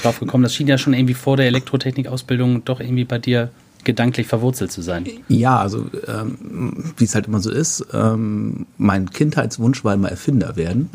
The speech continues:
Speaker 2: und irgendwie, ähm, war für mich die Automobilbranche damals so innovativ und, ähm, klar, natürlich das Schrauben als achtzehn, neunzehnjähriger an so einem Auto macht natürlich auch unheimlich viel Spaß und, äh, deswegen hab ich gesagt, okay,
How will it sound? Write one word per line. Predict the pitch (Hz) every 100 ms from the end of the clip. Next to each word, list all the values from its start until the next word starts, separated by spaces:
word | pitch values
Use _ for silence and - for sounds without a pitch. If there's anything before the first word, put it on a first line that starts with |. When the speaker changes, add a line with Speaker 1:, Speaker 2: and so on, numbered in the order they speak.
| -
Speaker 2:
und | 101 -
irgendwie, | 92 123 113 113 113 - - - - 123
ähm, | - 101 101 107
war | 107 113
für | -
mich | 107 127 -
die | 117
Automobilbranche | 110 - 107 107 98 104 101
damals | 98 104 101
so | 104
innovativ | 107 101 95 - 120 156 -
und, | 104 107 104 101 -
ähm, | 95 95 92 87 90
klar, | - 92 85 87
natürlich | 87 101 - 85 98
das | 87 82
Schrauben | 101 104 104
als | 85
achtzehn, | - - - 92
neunzehnjähriger | 87 85 101 101 95
an | 90
so | 90
einem | 82
Auto | 80 113 101
macht | 98
natürlich | 90 87 95 -
auch |
unheimlich | 85 104 113 98
viel | -
Spaß | 92 87 104 - - - - - - - -
und, | 98 98 98 95 90 87
äh, | 90 87
deswegen | 82 87 95
hab | 90
ich | -
gesagt, | 92 87
okay, | 90 - 92 90